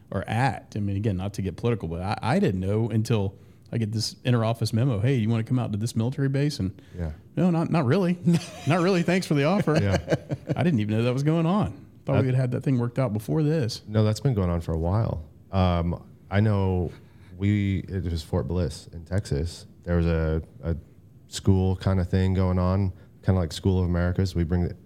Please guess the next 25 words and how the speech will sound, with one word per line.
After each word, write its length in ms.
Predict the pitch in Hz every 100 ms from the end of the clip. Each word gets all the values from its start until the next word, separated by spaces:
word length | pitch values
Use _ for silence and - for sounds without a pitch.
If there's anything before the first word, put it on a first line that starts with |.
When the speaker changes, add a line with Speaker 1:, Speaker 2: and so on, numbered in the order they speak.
| -
Speaker 2:
Afghan 500 | 98 92 - 90 87 85 - - - -
partner 280 | 110 78 87
force, 540 | - 85 90 98 - - - - - -
and 100 | 87
they'd 180 | 90 80
be 340 | 90 90 87
going 320 | 87 101 95
through 160 | 90 95
the 80 | 90
program, 480 | 98 90 90 98 101
and 100 | 98
they 80 |
just 200 | 110 110 -
wander 280 | 87 87 87
off 100 | 87
the 40 | 95
base, 340 | 101 117 107
and 80 | 101
they're 120 | 95 - - - - - - - - - -
kinda, 160 | 98 85
"Aw, 160 | 92 98
shucks." 440 | - 117 107 -
That 160 | 87 87
was 180 | 90
the, 280 | 87 87 82